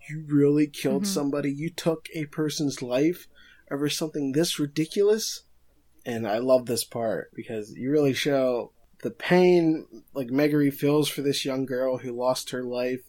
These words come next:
Speaker 1: over such a, a stupid scuffle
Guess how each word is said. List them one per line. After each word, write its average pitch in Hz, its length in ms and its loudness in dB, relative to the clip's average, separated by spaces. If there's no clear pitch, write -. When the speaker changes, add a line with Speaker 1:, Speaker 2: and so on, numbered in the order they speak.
Speaker 1:
over 120 220 -12
such - 240 -4
a, 110 260 -4
a 107 60 -8
stupid 147 720 0
scuffle 110 800 -4